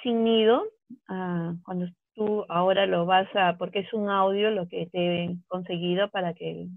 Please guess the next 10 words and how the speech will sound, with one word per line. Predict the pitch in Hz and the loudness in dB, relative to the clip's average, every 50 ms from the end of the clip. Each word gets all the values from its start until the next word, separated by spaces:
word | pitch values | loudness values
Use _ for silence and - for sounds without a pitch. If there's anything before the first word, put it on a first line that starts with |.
| - _ | -18 _
lo | - 180 180 180 | -10 -8 -8 -6
puedas | - - 190 185 185 190 190 185 - | -2 -2 0 2 2 2 0 0 -4
entender, | 180 175 170 175 180 175 175 170 175 190 190 202 220 - _ - - - - - - - - - - _ _ _ _ _ _ _ _ _ _ _ _ | -4 -4 -4 -4 -4 -2 0 2 4 6 6 6 4 2 _ -20 -20 -18 -16 -16 -18 -18 -20 -20 -20 _ _ _ _ _ _ _ _ _ _ _ _
lo | - 185 | -12 -6
puedas | 175 208 208 214 214 214 | 0 2 2 2 4 2
escuchar | 220 180 180 - 170 175 - - 185 185 180 | -2 -4 -4 -8 -12 -8 -4 -2 0 0 0
bien, | 180 185 185 185 190 196 208 220 214 208 185 - _ _ _ _ _ _ _ | 2 2 4 4 4 4 2 0 -2 -6 -8 -14 _ _ _ _ _ _ _
lo | - - 180 185 175 175 | -12 -4 -4 -4 -2 -2
proceses | 185 180 175 175 - 202 196 180 - 196 185 175 | -4 -4 -4 0 0 0 0 0 -2 -4 -4 -4
bien. | 180 185 196 196 190 196 190 190 196 220 233 233 | -4 -2 2 4 4 4 4 0 -4 -6 -10 -14